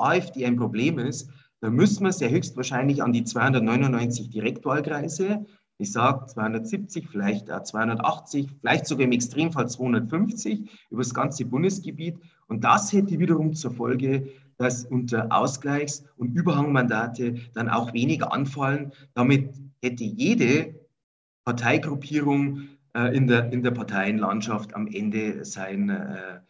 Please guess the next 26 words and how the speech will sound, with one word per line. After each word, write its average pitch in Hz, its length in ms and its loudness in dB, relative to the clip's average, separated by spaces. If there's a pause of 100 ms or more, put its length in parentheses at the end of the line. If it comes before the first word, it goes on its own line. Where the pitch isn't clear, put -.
sein 139 300 2
Tribut 165 500 2
gezollt, 135 600 -4
wenn 120 120 -6
ich's 120 160 -4
jetzt 123 180 -6
mal 127 100 -4
so 139 140 -4
formulieren 123 600 0
darf. 120 240 0
Und - 340 -10
ich 117 80 -4
glaub, 113 220 -4
das 120 160 -8
wäre 110 160 0
wahrscheinlich 107 340 -2
die - 140 -18
gerechteste 110 880 -4 (300)
Art 117 220 2
und 113 120 0
Weise. 98 380 0 (260)
Die - 40 -6
Folge 190 440 2
daraus 90 480 -8
wäre - 300 -2
aber, 170 420 -6